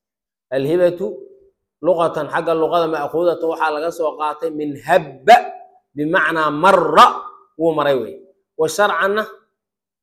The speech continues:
tamliiku tatawucin, wax tatawuc ah oo iska tabarrucaada milkisiinteed weeye, fil xayaati, nolosha dhexdeeda. Adoo nool, ama qofku intuu nool yahay, bow shay qof aan waajib ku ahayn iska siinaya.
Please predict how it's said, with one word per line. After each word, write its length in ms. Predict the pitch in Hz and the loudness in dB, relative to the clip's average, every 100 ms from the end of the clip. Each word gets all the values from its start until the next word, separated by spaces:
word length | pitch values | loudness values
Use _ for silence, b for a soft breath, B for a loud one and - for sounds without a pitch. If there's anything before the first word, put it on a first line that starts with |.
| _ - | _ -6
tamliiku 640 | 175 165 160 185 226 - 180 - | -4 -2 0 2 2 0 -6 -4
tatawucin, 680 | 156 170 151 151 185 156 135 | -2 0 0 2 0 -2 -6
wax 160 | 180 - - | -8 -8 -8
tatawuc 500 | 165 160 214 175 123 127 | -8 0 0 0 -2 -6
ah 140 | 127 - _ _ _ _ _ - | -6 -12 _ _ _ _ _ -10
oo 80 | 147 | -10
iska 200 | - 190 | -6 -6
tabarrucaada 640 | 180 165 160 147 196 175 156 | -4 -4 -2 0 0 0 -2
milkisiinteed 800 | 156 143 156 - 202 196 170 156 | -4 -6 -8 -2 -2 0 0 2
weeye, 240 | 135 117 - - - | 0 -2 -10 -16 -6
fil 180 | 185 | -4
xayaati, 340 | 151 160 170 165 | -2 -2 -2 -2
nolosha 340 | 147 151 147 | -2 -2 -4
dhexdeeda. 360 | 143 143 120 120 | -8 -8 -8 -4
Adoo 400 | 151 180 180 165 | -2 0 0 -2
nool, 320 | 175 175 127 110 - | 2 2 2 -2 -12
ama 140 | 139 147 | -8 0
qofku 200 | 190 190 | 0 0
intuu 220 | 190 185 165 | -2 -2 0
nool 240 | 190 165 | 2 2
yahay, 240 | 131 120 - - _ _ _ _ 147 | 0 -4 -12 -18 _ _ _ _ -2
bow 240 | 180 170 | 0 0
shay 480 | - 220 202 151 - | 0 -2 0 -2 -4
qof 200 | 190 190 - - _ _ | -2 -2 -4 -20 _ _
aan 120 | 160 170 | 0 4
waajib 340 | 180 196 175 | 4 4 0
ku 80 | 202 | -2
ahayn 380 | 180 160 156 131 | -2 -4 -6 -10
iska 200 | - 190 | -10 -8
siinaya. 480 | - 147 143 120 | -4 -2 -2 -4